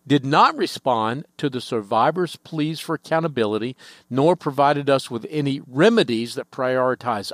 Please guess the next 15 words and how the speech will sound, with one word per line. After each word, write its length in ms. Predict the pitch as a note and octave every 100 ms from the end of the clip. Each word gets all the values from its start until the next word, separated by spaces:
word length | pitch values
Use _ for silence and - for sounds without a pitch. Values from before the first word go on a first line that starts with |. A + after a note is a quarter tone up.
| -
our 280 | D3+ F#3+ F#3+
healing, 500 | F3 F3 E3+ E3 D3 _ _ _ -
our 220 | E3+ F#3
stories, 600 | - - C3+ C3 C3 C3
and 140 | A#2+ -
our 300 | D3 D#3+ E3+
desire 520 | C#3+ C#3 A2+ B2 B2 B2+
to 120 | B2+
make 280 | A#2+ A#2+ -
the 100 | A#2+
world 440 | A2 A#2 A2+ -
safer 560 | - - G3 F#3 A#2 A#2 - _ -
for 140 | B2+
children 640 | - - A#2+ G#2+ A2 G#2 - _ _
everywhere. 560 | D3 D3+ C3 F2 D2+